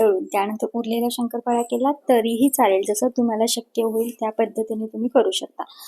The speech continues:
तर इथे मी ही एक बॅच कट करून घेतली, त्यानंतर ही दुसरी बॅच आणि इथे मी ह्या सगळ्या शंकरपाळ्या करून घेणार आहे आणि त्यानंतरच मग मी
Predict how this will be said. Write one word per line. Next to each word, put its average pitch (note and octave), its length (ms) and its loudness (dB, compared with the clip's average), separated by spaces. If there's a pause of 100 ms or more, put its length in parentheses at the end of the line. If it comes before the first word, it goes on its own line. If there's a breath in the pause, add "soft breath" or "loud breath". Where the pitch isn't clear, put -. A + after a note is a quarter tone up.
(200 loud breath)
तर C4 100 2
इथे B3+ 280 2
मी B3+ 240 6
ही B3 220 0
एक A#3+ 60 -2 (100)
बॅच A3 320 -2
कट A#3 120 0 (100)
करून A3 220 -4
घेतली, G#3+ 260 -2
त्यानंतर G#3 500 -6
ही G3+ 140 -8
दुसरी A3+ 440 -4
बॅच F#3+ 280 0 (280 soft breath)
आणि A#3+ 180 4
इथे B3+ 220 4
मी B3+ 120 8
ह्या B3 120 0
सगळ्या - 600 -6
शंकरपाळ्या A3+ 560 -2
करून G#3+ 280 -4
घेणार G3+ 320 -10
आहे A3 280 -6
आणि A3+ 100 -4
त्यानंतरच A3 680 -4
मग G#3+ 160 -6
मी C4 140 2